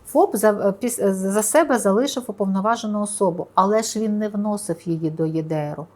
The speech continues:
Хто має підписувати? Отут нічого не прописано про це. Добре, якщо, е, є деп-, можливість подати через електронний кабінет під час, е, навіть перебування на тій же самій вой-, війні, якщо там, ну, на, не на передовій. Тобто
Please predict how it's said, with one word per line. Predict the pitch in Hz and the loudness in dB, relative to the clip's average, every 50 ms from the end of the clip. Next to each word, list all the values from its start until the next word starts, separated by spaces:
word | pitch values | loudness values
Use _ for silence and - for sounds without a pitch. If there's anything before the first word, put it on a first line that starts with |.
| _ - | _ -20
Хто | - - - 269 285 | -8 -2 0 2 2
має | 254 208 202 202 208 | 2 2 0 0 -2
підписувати? | 202 202 196 - - 175 165 - - 160 165 165 - - - - - | -4 -8 -10 -6 -6 -6 -6 -6 -8 -10 -10 -12 -12 -16 -20 -14 -12
Отут | - 160 - 160 160 - | -12 -10 -10 -8 -6 -6
нічого | 208 262 262 - 240 202 190 | -6 -6 -4 -4 -4 -2 -2
не | 190 190 | -2 -4
прописано | 185 - 185 175 - 180 - - 175 170 170 | -6 -8 -8 -6 -6 -8 -8 -6 -8 -8 -8
про | 170 - 170 | -8 -10 -10
це. | 170 - 175 | -8 -6 -4
Добре, | 170 196 285 339 - 294 226 | -2 0 0 2 2 2 2
якщо, | 208 202 - - - 185 - - - - - - - - - 196 | 2 0 -2 -4 -6 -6 -6 -8 -16 -18 -18 -18 -18 -12 -8 -6
е, | 185 185 185 185 185 185 185 180 185 185 180 175 170 175 175 175 175 175 - 185 165 - 113 - 131 165 | -4 -4 -2 -2 -2 -2 -4 -4 -4 -4 -4 -4 -2 -2 -2 -2 -2 -2 -4 -4 -8 -10 -14 -12 -8 -6
є | 185 175 202 196 | 0 2 2 4
деп-, | 175 185 170 - 180 - 185 175 - - 147 | 2 2 -2 -4 -6 -6 -6 -6 -6 -6 -4
можливість | 180 180 170 160 170 214 269 302 277 247 214 - - | -2 -2 -2 0 0 2 2 2 2 0 -2 -2 -4
подати | 185 180 180 202 226 233 - 202 | -4 -2 0 2 2 2 0 -4
через | - - 202 196 190 185 190 | -2 -2 -2 -2 -2 -4 -6
електронний | 190 190 190 - - 196 185 185 185 | -6 -6 -6 -4 -4 -2 -2 -2 -4
кабінет | 180 - 185 175 190 185 220 254 269 262 - | -4 -4 -4 -2 -2 -2 -2 -4 -6 -6 -6
під | 185 180 - | -8 -6 -4
час, | - 214 214 214 214 - - - | -2 0 0 0 -2 -4 -6 -4
е, | 190 185 180 175 175 170 - - - - - | -4 -4 -2 -4 -4 -6 -10 -16 -20 -12 -4
навіть | 196 208 233 240 233 220 - | 0 0 2 2 0 -2 -2
перебування | - 196 190 180 175 180 196 208 214 202 190 180 - | 0 0 0 0 0 0 0 0 0 0 -2 -4 -4
на | - 180 175 | -6 -6 -4
тій | 170 - 208 | -2 0 0
же | 202 196 | 0 0
самій | 190 - - 185 180 185 185 185 | -2 -4 -2 -2 -2 -2 -2 -2
вой-, | 180 190 196 190 190 185 | -2 -2 -2 -2 -2 0
війні, | 175 202 208 202 196 175 156 147 | 0 2 2 2 2 2 0 0
якщо | 165 165 165 - - 170 | -2 -4 -4 -4 -6 -6
там, | 165 - 160 165 175 | -6 -4 -4 -4 -4
ну, | 185 | -4
на, | 175 170 165 165 - | -2 -4 -4 -6 -6
не | 185 170 170 | -6 -4 -4
на | 170 170 170 | -2 -4 -4
передовій. | 165 - 175 165 170 165 175 170 165 156 160 - | -4 -4 -2 -2 -2 -2 -2 -4 -4 -6 -8 -10
Тобто | - 156 - - 160 | -12 -14 -10 -8 -8